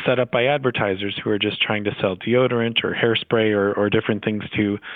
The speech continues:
help people feel pretty, to help them feel like they need to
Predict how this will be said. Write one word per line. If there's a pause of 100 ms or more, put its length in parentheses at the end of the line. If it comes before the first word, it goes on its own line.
(140)
help
people
feel
pretty,
to
help
them
feel
like
they
need (100)
to